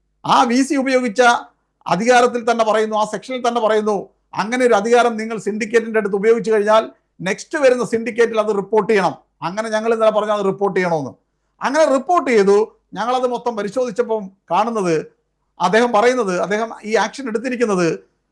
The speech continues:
ഒരു എക്സിജൻസി ഉണ്ട്, അതുകൊണ്ടാണ് ഞാൻ നടപടിയെടുത്തത്. ജൂൺ ഇരുപത്തിയഞ്ചാം തീയതി തന്നെ പ്രശ്നം ഉണ്ടാവുന്നത്,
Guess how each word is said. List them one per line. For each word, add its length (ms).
ഒരു 120
എക്സിജൻസി 600
ഉണ്ട്, 200
അതുകൊണ്ടാണ് 440
ഞാൻ 240
നടപടിയെടുത്തത്. 640
ജൂൺ 300
ഇരുപത്തിയഞ്ചാം 560
തീയതി 120
തന്നെ 180
പ്രശ്നം 340
ഉണ്ടാവുന്നത്, 500